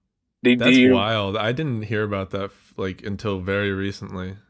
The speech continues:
Speaker 2: I was
Speaker 1: The
Speaker 2: like,
Speaker 1: Twilight
Speaker 2: "What?"
Speaker 1: Zone thing?
Speaker 2: No, well, the poltergeist, how everyone just started dying.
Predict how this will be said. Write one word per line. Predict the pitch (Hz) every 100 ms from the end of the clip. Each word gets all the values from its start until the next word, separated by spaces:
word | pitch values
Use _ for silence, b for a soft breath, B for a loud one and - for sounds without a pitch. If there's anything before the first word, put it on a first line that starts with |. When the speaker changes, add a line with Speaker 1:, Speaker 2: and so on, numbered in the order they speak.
| _ _ -
Speaker 2:
I |
was | 92
Speaker 1:
The | 98
Speaker 2:
like, | -
Speaker 1:
Twilight | 113 117 120
Speaker 2:
"What?" |
Speaker 1:
Zone | 139 131 131 131 131 - 135
thing? | 139 143 147 147 _ _ _ _ _
Speaker 2:
No, | - 113 123 120
well, | 110 107
the | 110 107 104 98
poltergeist, | - 107 101 98 98 95 - -
how | 98
everyone | 95 98 101
just | 95 95 -
started | - 107 98 92
dying. | 92 95 95 95